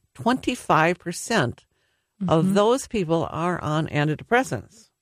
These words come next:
Speaker 1: So you have to ask the question, are we Prozac deficient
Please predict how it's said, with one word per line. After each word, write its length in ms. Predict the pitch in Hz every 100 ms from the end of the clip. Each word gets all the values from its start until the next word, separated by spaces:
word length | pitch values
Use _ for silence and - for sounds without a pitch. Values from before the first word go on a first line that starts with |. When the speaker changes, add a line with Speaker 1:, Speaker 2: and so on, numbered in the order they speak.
| _ _ _ _ _ _ _
Speaker 1:
So 380 | _ 233 214 175 -
you 120 | 196
have 220 | 233 247
to 100 | 226
ask 240 | 147 160 -
the 80 |
question, 480 | - 151 156 - 98 -
are 180 | 165 180
we 280 | 175 170 160 _
Prozac 560 | - 185 190 185 190
deficient 640 | - 185 - 180 - 277